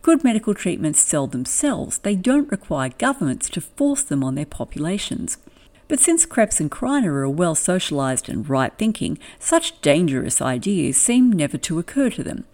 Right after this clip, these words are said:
Instead, they intrepidly set out, quote, "to understand the factors underlying this entrenched hesitancy," end quote, using social contract theory as their explanatory framework.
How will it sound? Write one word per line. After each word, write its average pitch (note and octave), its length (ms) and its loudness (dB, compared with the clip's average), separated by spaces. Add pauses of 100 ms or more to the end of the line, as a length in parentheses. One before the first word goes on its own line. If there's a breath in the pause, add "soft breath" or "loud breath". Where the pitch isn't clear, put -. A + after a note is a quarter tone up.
(240 loud breath)
Instead, D#4+ 500 2
they A3 200 4
intrepidly A#3+ 540 0
set F#3+ 240 0
out, F3 260 -4
quote, - 300 -4
"to - 260 -4
understand B3 720 0
the G#3+ 80 -4
factors - 720 -8
underlying F3 640 0
this - 200 -6
entrenched - 500 -10
hesitancy," - 760 -6 (140)
end - 180 -8
quote, - 340 -6 (360 loud breath)
using B3 420 6
social A#3+ 380 0
contract - 540 -4
theory C3 380 -6
as D3 120 -4
their F3+ 180 -2
explanatory C#3+ 560 -4
framework. C3 640 -6